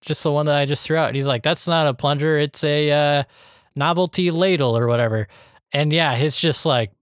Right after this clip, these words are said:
"Boy, was I using mine wrong." It's like,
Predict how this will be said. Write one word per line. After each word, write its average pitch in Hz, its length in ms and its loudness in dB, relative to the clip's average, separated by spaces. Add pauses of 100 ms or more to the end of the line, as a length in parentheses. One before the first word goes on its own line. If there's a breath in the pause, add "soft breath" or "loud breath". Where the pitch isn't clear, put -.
(140)
"Boy, 139 260 0
was 127 200 0
I 143 120 2
using 143 460 0
mine 143 320 2
wrong." 120 380 0 (260 loud breath)
It's 277 380 0
like, 262 380 0